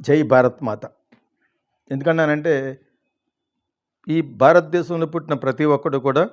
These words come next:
భారతదేశాన్ని ప్రేమించాలి. నువ్వు ప్రేమించానని చెప్పకపోయినా,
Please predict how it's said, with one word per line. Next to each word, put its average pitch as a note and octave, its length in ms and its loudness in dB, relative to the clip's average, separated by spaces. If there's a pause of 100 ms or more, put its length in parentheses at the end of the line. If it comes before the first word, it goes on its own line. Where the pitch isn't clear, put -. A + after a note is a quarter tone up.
(1600)
భారతదేశాన్ని C3+ 600 -2
ప్రేమించాలి. A#2 560 -6 (1300)
నువ్వు C3+ 180 2
ప్రేమించానని D#3 840 -2
చెప్పకపోయినా, C3+ 840 0